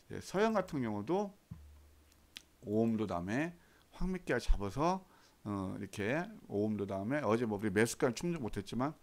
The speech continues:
어제도 구 프로 이상 급등이 나왔다. 그럼 이제 오늘 관심 있는 분들,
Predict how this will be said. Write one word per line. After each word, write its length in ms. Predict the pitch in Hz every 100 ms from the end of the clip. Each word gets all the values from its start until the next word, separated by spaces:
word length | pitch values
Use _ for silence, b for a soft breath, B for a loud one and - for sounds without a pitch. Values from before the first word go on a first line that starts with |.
| _ _ _ - _ - - -
어제도 300 | 90 87 90
구 100 | - -
프로 220 | 113 104
이상 260 | 92 101 104
급등이 380 | - - 135 143
나왔다. 640 | 92 80 - 87 85 - B B B -
그럼 160 | 127
이제 100 | 117
오늘 540 | 107 104 160 220 127 -
관심 360 | - 110 131 123
있는 200 | 104 113
분들, 440 | 104 107 175 208